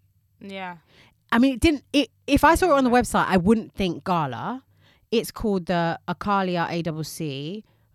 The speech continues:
Speaker 2: um, Akalia crochet gown, and it costs two thousand five hundred and fifty pounds. I would not pay
Speaker 1: Cult
Speaker 2: that.
Speaker 1: Gaia, I feel like,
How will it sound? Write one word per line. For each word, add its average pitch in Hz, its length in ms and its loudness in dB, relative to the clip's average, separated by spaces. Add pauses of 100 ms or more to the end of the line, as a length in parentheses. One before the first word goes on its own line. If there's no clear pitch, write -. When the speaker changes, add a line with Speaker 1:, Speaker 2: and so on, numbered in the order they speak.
(120)
Speaker 2:
um, 156 240 -2
Akalia 185 480 -2
crochet 160 580 -6
gown, 143 600 -8
and 170 120 -6
it 117 60 -12
costs 170 180 -8
two 175 220 -6
thousand 147 640 -6 (100)
five 151 300 -4
hundred 147 300 -4
and 139 100 -8
fifty 147 240 -10
pounds. - 560 -10 (920)
I 214 160 2
would 180 180 0
not 147 800 -2 (1300)
pay 147 580 -4 (240)
Speaker 1:
Cult 294 300 -6
Speaker 2:
that. 277 260 -2
Speaker 1:
Gaia, 190 180 -8
I 190 120 -6
feel 202 220 -10
like, 185 220 -6